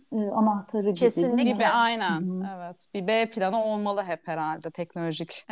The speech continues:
Speaker 2: Evet.
Speaker 3: Çok teknolojiye gidecekçe öyle söyleyeyim. <laughs>
Speaker 2: Ama
Speaker 1: Evet.
Speaker 2: Türkiye'de bence, e, Türkiye'ye gelen internet kalitesi belli olduğu için,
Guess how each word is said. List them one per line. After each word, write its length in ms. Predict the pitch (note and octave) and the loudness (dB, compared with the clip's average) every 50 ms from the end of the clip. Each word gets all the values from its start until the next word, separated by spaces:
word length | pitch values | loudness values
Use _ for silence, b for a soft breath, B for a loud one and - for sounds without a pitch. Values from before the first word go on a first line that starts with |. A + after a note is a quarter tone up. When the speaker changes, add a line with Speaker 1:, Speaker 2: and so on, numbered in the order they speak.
| A3+ A3+ | -8 -8
Speaker 2:
Evet. 320 | G#3 G#3 G#3 - - - - | -6 -8 -10 -10 -10 0 2
Speaker 3:
Çok 200 | A3 G3+ G#3 - | 2 4 4 6
teknolojiye 560 | A#3+ G3 F#3+ - G3+ F#3+ F#3+ F#3+ F3+ F#3+ F3+ | 4 4 6 4 2 4 4 4 4 4 4
gidecekçe 540 | F3+ E3+ - - - F#3+ - - - E3 D#3+ | 4 0 -4 -8 -12 -12 -8 -4 -2 -2 0
öyle 280 | D#3 D#3 E3 D#3+ E3 D#3+ | 0 -2 -2 -4 -6 -8
söyleyeyim. 480 | - - D3 C#3 - - - A3 C4 - | -8 -8 -8 -8 -8 -8 -8 -10 -4 -2
<laughs> 760 | C4 A3 - - _ _ _ _ _ _ _ _ _ _ - - | -2 -4 -4 -6 _ _ _ _ _ _ _ _ _ _ -6 4
Speaker 2:
Ama 220 | - D4+ F4 G4+ G#4 G#4+ | 6 6 6 6 2 0
Speaker 1:
Evet. 140 | A#3 G#3 G3+ | -2 0 2
Speaker 2:
Türkiye'de 540 | G4+ G4+ A3 - G#4+ G#4+ G4+ G4 F#4 E4+ D#4+ | 2 2 2 2 0 0 0 0 0 4 4
bence, 360 | D#4 D#4+ F4 F#4 E4+ F4 F#4 | 4 4 4 2 0 0 0
e, 560 | F4+ F4 - - - C#4 C#4 C#4+ C#4+ - C#4 | 0 0 0 0 0 2 2 2 0 -2 -4
Türkiye'ye 480 | - - D4 C#4+ C#4+ - - E4 E4+ E4+ | -4 0 0 0 0 0 0 0 2 2
gelen 320 | C#4 D#4+ D#4+ E4 E4+ D#4+ | 2 2 2 2 2 2
internet 580 | A#3+ C4+ C4+ C4+ - D#4 D4 D4 D#4 E4 E4 - | 2 2 2 2 2 0 0 2 0 -2 -4 -4
kalitesi 540 | - D4 D4 D4 - D#4 C#4+ - - A#3 | -2 -2 -2 -2 -2 -2 -2 0 0 2
belli 240 | B3 C#4 C#4 B3+ C#4 | 4 4 4 4 4
olduğu 280 | D4 C#4 C4+ C4+ C4+ F4 | 4 4 4 2 2 2
için, 480 | G4 F4+ - - - A#3 A3+ C#4 F4+ | 0 0 0 -4 -4 -2 -4 -4 -6